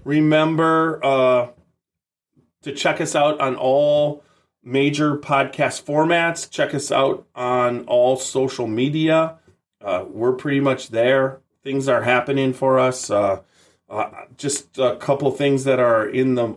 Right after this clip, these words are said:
in the works. Uh, just today, I was talking to Denny Potter, who left, who has recently, with Jane Roe, left, uh,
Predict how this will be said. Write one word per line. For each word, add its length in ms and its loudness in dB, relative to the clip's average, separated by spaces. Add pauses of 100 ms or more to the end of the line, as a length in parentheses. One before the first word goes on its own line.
in 180 0
the 80 -2
works. 540 0
Uh, 420 2 (720)
just 440 -2
today, 500 2
I 100 -2
was 160 0
talking 400 -4
to 100 -12
Denny 400 -4
Potter, 680 -2 (380)
who 380 0
left, 580 -2 (460)
who 200 -2
has 240 2
recently, 840 0
with 500 -4
Jane 380 0
Roe, 300 2
left, 560 -2
uh, 380 2